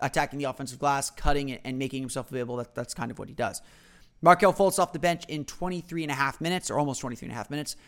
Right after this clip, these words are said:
Ten points, four for nine shooting, two for two from the floor, three assists as well. Really, I mean, Fultz has found a little bit of a groove offensively. Um, you know, his jumper is starting to, to get back to kind of normal. He hasn't missed a three, uh, since the campus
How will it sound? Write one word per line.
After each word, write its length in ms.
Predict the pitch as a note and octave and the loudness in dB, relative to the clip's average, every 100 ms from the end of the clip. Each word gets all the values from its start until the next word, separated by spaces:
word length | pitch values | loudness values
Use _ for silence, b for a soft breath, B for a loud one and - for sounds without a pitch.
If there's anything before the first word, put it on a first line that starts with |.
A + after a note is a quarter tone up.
| b b - | b b -4
Ten 220 | G3 G3 | 0 8
points, 380 | - G3 F3+ - | 12 12 12 -2
four 200 | - F3 | 0 0
for 140 | E3+ | 2
nine 160 | E3 D#3 | 0 0
shooting, 240 | - D3+ | -4 -6
two 140 | C#3+ D3+ | -6 -8
for 140 | D3+ | -8
two 200 | - D3 | -6 -6
from 300 | - C#3 B2+ | -4 -4 -4
the 40 | |
floor, 480 | B2 - F#3 G3 E3+ B B B - | -8 2 8 8 8 B B B -8
three 180 | E3 F3+ | -2 0
assists 340 | D#3+ E3 - | 0 -2 -4
as 140 | C#3 | -6
well. 400 | C3 F3 F3+ E3 B B B | 2 6 6 4 B B B
Really, 460 | F3 A#3+ C4+ G#3+ E3 | 2 4 2 -2 -4
I 140 | D#3 | -6
mean, 160 | F3 F3 | -4 -8
Fultz 340 | - A#3+ C4 | 0 2 2
has 160 | B3+ F#3+ | 0 -4
found 300 | F#3 E3+ E3 | 0 2 2
a 20 | |
little 180 | D3+ D#3 | -2 -2
bit 120 | D3+ | -4
of 60 | C#3 | -6
a 40 | |
groove 240 | B2+ C#3+ C#3+ | -4 -2 0
offensively. 680 | C3+ C#3+ C#3 D#3 C3 D3 | -2 -2 -4 -6 -6 -6
Um, 240 | C#3+ C3 B2 | -4 -6 -6
you 60 | |
know, 80 | B2+ | -10
his 140 | B2 A2+ | -10 -4
jumper 340 | D#3 D#3 E3+ | -2 -2 -2
is 60 | C#3+ | -2
starting 280 | D3 D3 | -2 -4
to, 140 | C#3 C3+ | -4 -8
to 200 | - C3+ | -8 -10
get 200 | C#3+ C3+ | -8 -4
back 260 | C#3+ C#3+ | -2 -2
to 80 | - | -4
kind 180 | C#3 C3+ | -8 -6
of 60 | C3 | -4
normal. 260 | D3+ D3+ | -4 -2
He 100 | C#3+ | 0
hasn't 220 | D#3 D3 | 0 -2
missed 180 | C3+ D3 | -4 -8
a 60 | B2 | -8
three, 400 | - D#3+ D#3+ D3+ b b b b | -8 -2 -2 -4 b b b b
uh, 140 | C#3 C#3 | 0 0
since 300 | - D#3 - | 0 -4 -6
the 60 | |
campus 580 | - D3+ - C3 - - | -8 -10 -8 -6 -6 -8